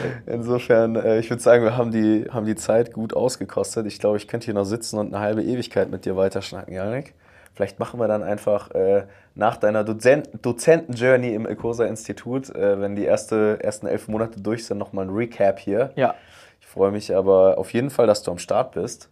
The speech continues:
Speaker 1: Habe ich dir, glaub ich, noch gar nicht so gesagt. Ich
Speaker 2: Doch,
Speaker 1: find's
Speaker 2: hast du
Speaker 1: richtig
Speaker 2: schon.
Speaker 1: geil.
Speaker 2: Du warst schon sehr nett zu mir, muss ich
Speaker 1: Ja,
Speaker 2: sagen.
Speaker 1: sehr cool. Insofern, ähm, hat mich sehr gefreut, dass du hier dein Bestes, äh, dazu getragen hast und, äh, freue mich morgen auf deinen Vortrag hier beim Ecosa Office Day. Yannick wird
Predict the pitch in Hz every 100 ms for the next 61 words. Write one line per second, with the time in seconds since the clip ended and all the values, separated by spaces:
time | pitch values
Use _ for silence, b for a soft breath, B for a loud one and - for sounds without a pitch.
0 | - 95 95 - 92 90 90 98 95 92
1 | 95 - 101 101 - 90 87 92 110 -
2 | - 120 113 120 117 123 - 98 104 120
3 | 120 120 120 120 120 113 - 113 110 110
4 | 98 98 - - - 101 98 98 110 107
5 | 107 B B B B 98 95 98 - 95
6 | 92 95 - 92 90 92 92 90 _ -
7 | - 101 110 113 - 107 143 - - -
8 | 101 101 98 - 113 - 110 110 110 107
9 | 101 107 - 113 - 107 113 120 127 135
10 | - 90 95 98 82 92 - 98 101 92
11 | 98 123 104 - 98 - - 135 - 98
12 | - 95 92 92 - 101 95 95 - -
13 | - 95 101 101 107 117 123